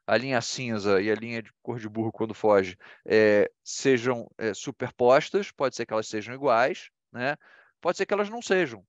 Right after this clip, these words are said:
né? Pode ser que o Fed tenha que parar um pouco antes, e é exatamente isso que a gente acredita. Acho que a gente acredita numa parada do Fed agora, e a gente vai ver por quê. É, levando em conta parcialmente o fato de que, poxa,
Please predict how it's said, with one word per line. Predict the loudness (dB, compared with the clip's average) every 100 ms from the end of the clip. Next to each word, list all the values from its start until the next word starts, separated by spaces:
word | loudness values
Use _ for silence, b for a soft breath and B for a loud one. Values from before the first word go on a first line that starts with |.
| _
né? | -10 -8 -8 _ _ _ -6
Pode | -6 -4
ser |
que | -10
o | -4
Fed | 2 2 2
tenha | -4
que | -4
parar | 0 2 2
um |
pouco | -2 -6 -4 -4
antes, | -4 -6 -12 -16 -18 b b
e | -2
é | -2
exatamente | 0 -2 -4 -10 -10 -12
isso | -8
que | -10
a |
gente | -8 -6 -6
acredita. | -4 -8 -4 -2 0 0
Acho | 0
que | -4
a |
gente | -14 -14 -12 -6
acredita | -4 -4 -2 -2 -2
numa | -2 -2
parada | 2 4 6 4
do | 2 -4
Fed | -2 -2 0
agora, | -2 2 2 2
e |
a |
gente | -2 -8
vai | -8
ver | -8 -10
por | -14 -12
quê. | -2 -2 -4 b b b -4
É, | 2 4 4 4 2 0 _ _ _ _ _ _ _ _ _ _
levando | -2 0 0 0 -2 -4
em | -12
conta | -6 -6 -6 -2 -2 -2 _ _ -2
parcialmente | -2 -2 -6 -6 -4 -6 -10 -10 -12
o |
fato | -2 2 2 0 -6
de | -14
que, | -14 -12
poxa, | -2 0 2 -2